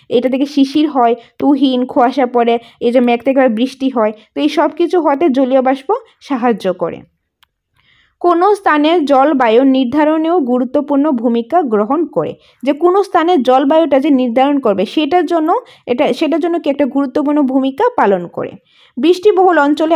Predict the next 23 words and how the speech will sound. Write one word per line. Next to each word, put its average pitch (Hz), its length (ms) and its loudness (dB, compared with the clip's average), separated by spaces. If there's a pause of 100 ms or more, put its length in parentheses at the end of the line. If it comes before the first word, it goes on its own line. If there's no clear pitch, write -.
আর্দ্র 214 520 0
ও 262 140 2
বৃষ্টিবিহীন 339 680 2
অঞ্চলে 285 420 0
মরু 294 420 2
জলবায়ু 277 500 2
বিরাজ 220 380 -2
করে। 170 220 -6 (380)
যে 302 160 0
যেই 302 260 0
জায়গার 370 320 2
মধ্যে, 311 380 0 (140)
মানে, 254 200 -2
বৃষ্টি 269 380 0
বেশি 233 380 -2
হয়, 226 220 -2 (260)
সেই 359 240 2
জায়গার 339 300 2
মধ্যে 320 260 0 (100)
আর্দ্র, 220 300 -2
মানে, 269 160 0
শুকিয়ে 302 460 -2
যেতে, 196 280 -2